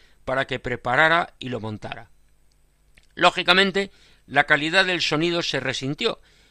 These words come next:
y lo que parecía provisional para unos días o un par de semanas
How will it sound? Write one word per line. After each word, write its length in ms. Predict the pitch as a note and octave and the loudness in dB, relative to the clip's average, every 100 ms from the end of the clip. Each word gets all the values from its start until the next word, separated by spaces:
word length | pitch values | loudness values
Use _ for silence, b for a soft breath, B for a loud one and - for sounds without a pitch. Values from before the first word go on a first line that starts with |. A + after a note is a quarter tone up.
| b _ | b _
y 140 | G#3 | -6
lo 140 | F#3+ F3 | -6 -6
que 100 | E3+ | -4
parecía 440 | E3 E3 - C4+ | -4 -4 -2 -4
provisional 640 | G#3+ D#3+ D3 C#3+ F3+ G#3+ - | -2 -2 -2 -2 0 0 -2
para 200 | C3 F#3 | -4 -2
unos 240 | D#3 C#3 | -4 -4
días 360 | G3+ E3 - - | -2 -2 -2 -6
o 80 | B2+ | -6
un 140 | D#3 | -4
par 200 | C#3+ C3 | -4 -4
de 80 | D#3+ | -4
semanas 540 | - B2+ C3 B2+ - | -4 -2 -2 -4 -8